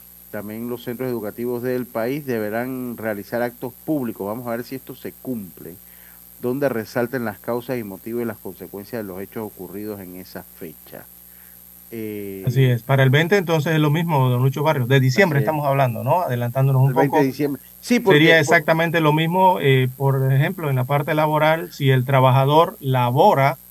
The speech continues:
Speaker 2: durante ese día de, de descan-, de, de duelo nacional, eh, o, eh,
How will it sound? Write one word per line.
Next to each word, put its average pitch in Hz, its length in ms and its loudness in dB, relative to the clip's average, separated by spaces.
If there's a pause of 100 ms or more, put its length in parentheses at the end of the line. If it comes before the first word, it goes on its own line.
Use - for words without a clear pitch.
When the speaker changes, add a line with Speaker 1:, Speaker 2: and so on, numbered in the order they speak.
(460)
Speaker 2:
durante 135 480 0
ese 156 220 -2
día 160 340 4
de, 117 540 0
de 127 200 -2
descan-, 135 440 -2
de, 127 240 -2
de 123 160 -2
duelo 147 320 4
nacional, 143 640 0 (680)
eh, 117 220 -2
o, 117 240 -8 (260)
eh, 120 600 -2